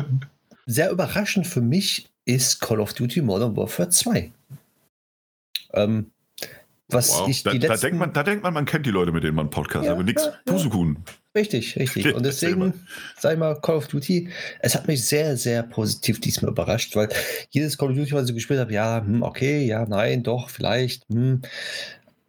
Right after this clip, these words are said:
Speaker 1: Aber dieses Call of Duty mit der Story, ich rede jetzt nur von der Story jetzt, Storyspiel, ähm, hat mich so gefesselt, dass ich das wirklich innerhalb von wenigen Tagen durchgespielt habe und auch im schwersten Schwierigkeitsmod durchgespielt habe.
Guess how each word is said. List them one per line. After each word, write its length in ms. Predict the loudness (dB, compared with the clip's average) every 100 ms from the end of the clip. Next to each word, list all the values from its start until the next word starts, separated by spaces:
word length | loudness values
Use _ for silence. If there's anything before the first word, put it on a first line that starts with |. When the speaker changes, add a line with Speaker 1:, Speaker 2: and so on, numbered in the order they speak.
| _
Speaker 1:
Aber 160 | -2 0
dieses 440 | 2 0 0 -2
Call 140 | -2
of 80 | -2
Duty 560 | 0 -2 0 2 2 0
mit 200 | 0 0
der 140 | 0
Story, 500 | 2 0 0 0 0 0
ich 160 | 0
rede 140 | 0 0
jetzt 180 | 0
nur 120 | -2 0
von 160 | -2
der 60 | -2
Story 360 | 0 0 2
jetzt, 420 | 2 0 -2 -4 -14 _ _ -12
Storyspiel, 680 | -4 -2 -2 0 0 0 -4 -12 -10 -10 -6 0
ähm, 420 | 2 4 0 -4 _ _ -4
hat 120 | -2
mich 140 | 0
so 140 | 0 0
gefesselt, 500 | 0 0 0 0 0
dass 140 | 0
ich 100 | 0
das 180 | 0 0
wirklich 480 | 0 0 0 -2 _ -4
innerhalb 340 | 0 0 0
von 580 | 0 0 2 2 0 -2 -2
wenigen 400 | 0 2 0 0
Tagen 380 | 0 2 0
durchgespielt 580 | 0 0 0 0 -2 0
habe 380 | 0 0 0 -2
und 340 | 0 0 0
auch 240 | 0 0 -2
im 280 | -2 0 2
schwersten 640 | 0 0 2 0 0 0
Schwierigkeitsmod 840 | 2 2 0 0 0 0 0 -2 0
durchgespielt 600 | -2 0 -2 0 -2 0
habe. 560 | 0 0 2 0 0